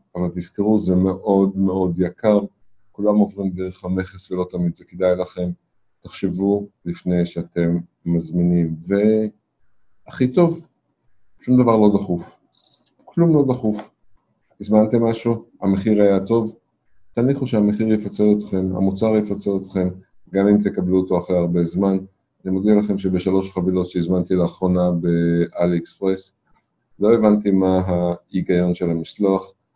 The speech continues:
שניים הגיעו מהר, אחד הגיעו, אחד הגיע אפילו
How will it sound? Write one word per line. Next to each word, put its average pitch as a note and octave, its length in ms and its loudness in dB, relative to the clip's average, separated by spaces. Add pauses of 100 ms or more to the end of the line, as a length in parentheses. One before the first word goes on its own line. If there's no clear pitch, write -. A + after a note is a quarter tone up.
(480)
שניים G#2 380 2
הגיעו F#2 300 2
מהר, F#2+ 520 2
אחד F#2 260 -4
הגיעו, F2+ 540 -2 (340)
אחד F2 260 -6
הגיע F2+ 260 -2
אפילו F2 360 -4